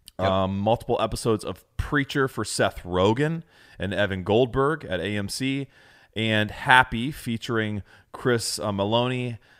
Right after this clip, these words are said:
Speaker 2: and a Flying Unicorn. Uh, early in his career in the U K, Wayne directed on multiple premium cable and pro-, broadcast shows as part of a directing team with Alex Garcia Lopez,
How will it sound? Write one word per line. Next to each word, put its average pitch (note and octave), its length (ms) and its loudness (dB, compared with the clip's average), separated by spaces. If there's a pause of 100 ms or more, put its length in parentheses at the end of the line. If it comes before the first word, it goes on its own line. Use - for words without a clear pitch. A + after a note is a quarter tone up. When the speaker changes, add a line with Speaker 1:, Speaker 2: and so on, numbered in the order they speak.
(200)
Speaker 2:
and G2 160 -2
a F#2 40 -4
Flying G#2 640 -8
Unicorn. F#2 840 -10 (100)
Uh, F2+ 580 -2
early C3+ 380 -2
in B2 80 -4
his A2+ 160 -8
career A#2+ 600 0 (140)
in F#2+ 80 -10
the G#2 80 -4
U A2+ 140 0
K, A2 400 4
Wayne G#2+ 680 -4
directed G2+ 400 -2
on F#2 240 -2 (100)
multiple G2+ 540 -2
premium A2 540 -6
cable G#2 400 -6
and F2 80 -6
pro-, G#2+ 300 0 (120)
broadcast A2+ 560 2
shows G2+ 380 -2
as - 120 -10
part G2+ 360 0
of E2+ 100 -8
a F2+ 60 -4
directing F#2+ 420 -4
team F#2+ 300 -8
with F2+ 180 -8
Alex F#2 380 -2
Garcia F#2 440 -6
Lopez, G2 540 2